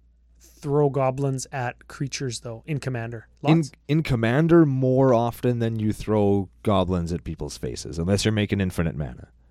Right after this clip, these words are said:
Speaker 1: I suppose,
Speaker 2: Like,
Speaker 1: yeah.
Speaker 2: sometimes you just need to kill that stupid, uh, who's that thing that makes, Aethersworn Canonist.
Speaker 1: Yeah, yeah.
Speaker 2: Or, you know what I mean? You
Speaker 1: Yeah.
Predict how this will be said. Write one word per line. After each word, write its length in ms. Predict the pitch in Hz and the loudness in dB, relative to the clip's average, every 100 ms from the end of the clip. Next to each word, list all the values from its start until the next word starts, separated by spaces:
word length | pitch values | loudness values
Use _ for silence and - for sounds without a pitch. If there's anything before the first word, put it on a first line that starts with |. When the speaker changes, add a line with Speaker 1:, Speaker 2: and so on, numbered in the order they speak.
| - | -12
Speaker 1:
I 60 | 156 | -10
suppose, 360 | - 107 101 | -10 -14 -10
Speaker 2:
Like, 100 | 196 | -8
Speaker 1:
yeah. 60 | 196 | -4
Speaker 2:
sometimes 460 | 104 135 143 135 | -2 0 0 0
you 80 | 117 | 0
just 140 | 120 113 | -2 -2
need 180 | 113 | -4
to 60 | 107 | -4
kill 280 | - 110 101 | -2 -2 -2
that 180 | 92 82 | -4 -6
stupid, 520 | - 110 87 95 78 78 - - | -4 -4 -4 -8 -8 -18 -12 -6
uh, 180 | 98 82 76 _ - - | -4 -6 -12 _ -10 -4
who's 200 | 120 104 | -4 -2
that 180 | 98 80 - | -6 -6 -18
thing 440 | - - 101 92 | -12 -4 -4 -4
that 140 | 90 - - | -6 -10 -10
makes, 260 | 92 - - - | -10 -10 -8 -2
Aethersworn 560 | 165 170 - 117 98 | 2 2 0 -2 -4
Canonist. 560 | 87 82 71 - - - - _ _ _ _ - | -8 -12 -12 -18 -20 -20 -20 _ _ _ _ -16
Speaker 1:
Yeah, 480 | 143 180 185 147 165 | -6 -4 -4 -8 -12
yeah. 60 | 127 | -2
Speaker 2:
Or, 280 | 113 113 107 90 90 | 2 2 2 -4 -6
you 140 | 131 | -2
know 100 | 139 | 2
what 100 | 135 | 2
I 40 | 131 | 0
mean? 300 | 123 143 143 | -2 -4 -4
You 140 | 131 | -6
Speaker 1:
Yeah. 240 | 131 135 | -6 -10